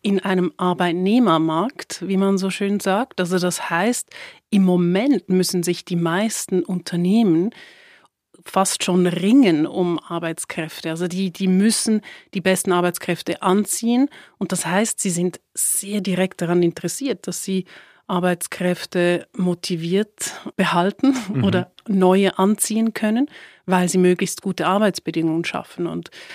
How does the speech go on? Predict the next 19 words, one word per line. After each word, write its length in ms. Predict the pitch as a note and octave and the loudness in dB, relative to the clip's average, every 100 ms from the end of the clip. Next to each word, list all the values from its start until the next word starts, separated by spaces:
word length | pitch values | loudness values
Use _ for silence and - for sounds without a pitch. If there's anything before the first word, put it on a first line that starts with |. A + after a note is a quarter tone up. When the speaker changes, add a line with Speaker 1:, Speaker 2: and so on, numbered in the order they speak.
| - | -12
Speaker 1:
das 120 | - F3+ | -4 0
läuft 260 | F#3 F3 | 2 2
dann 80 | F#3 | 0
unter 160 | F3+ E3+ | 0 2
dem 140 | F3 | 0
Stichwort 600 | F3 - F#3+ - F3+ F3+ - | -2 -4 -6 -2 0 0 -2
Employer 600 | F3+ - F3+ G3 G#3 F3+ | -4 -2 0 2 2 0
Branding 680 | F3+ F3+ F3+ G3+ A3+ C4 G#3 | 0 0 2 2 4 2 2
auch, 340 | G3 A3+ - - | 0 0 -2 -4
Speaker 2:
Mhm. 300 | A2+ G2 B2 - | -2 -2 -6 -8
Speaker 1:
um 220 | - G3+ F#3+ | -2 0 0
dieses 380 | F#3 F#3+ - - | -2 -4 -8 -12
Wort 460 | E3+ F#3 F3+ G3 - | -4 0 2 0 -4
zu 100 | G3 | -2
verwenden. 580 | F#3+ F#3 G3 G3 G#3 - - - - - _ | 0 2 2 0 -2 -4 -12 -20 -20 -20 _
Aber 320 | F#3+ F#3 F#3+ - _ _ | 2 4 2 -2 _ _
insofern 760 | - G3 F#3+ A#3+ - G#3 G#3 G3+ _ _ | 2 4 6 4 4 6 6 2 _ _
glaube 260 | F#3+ F3+ G3 | 2 4 4
ich, 140 | F#3+ | 0